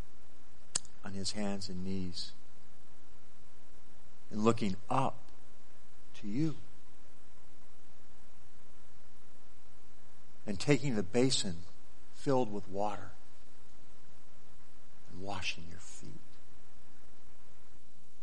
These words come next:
It's startling. It's unheard of. In, in Jewish culture, even a Jewish slave, if there was a Gentile around, would be kept from doing that.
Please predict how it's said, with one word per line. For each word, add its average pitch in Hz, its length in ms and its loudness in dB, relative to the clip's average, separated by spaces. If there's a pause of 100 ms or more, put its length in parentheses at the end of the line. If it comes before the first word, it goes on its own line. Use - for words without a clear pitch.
(380)
It's - 160 4
startling. 190 800 8 (1900)
It's - 160 8
unheard 202 420 10
of. 190 500 8 (1600)
In, 180 200 2 (120)
in 175 200 4
Jewish 214 540 6
culture, 202 480 4
even 214 240 4
a 151 80 4
Jewish 196 540 6
slave, 208 340 8
if 165 100 4
there 160 100 2
was 151 140 4
a 143 60 2
Gentile 156 600 6
around, 139 380 6 (1700)
would 190 140 8
be 185 80 6
kept 220 260 6
from 214 180 6
doing 254 300 10
that. 104 320 6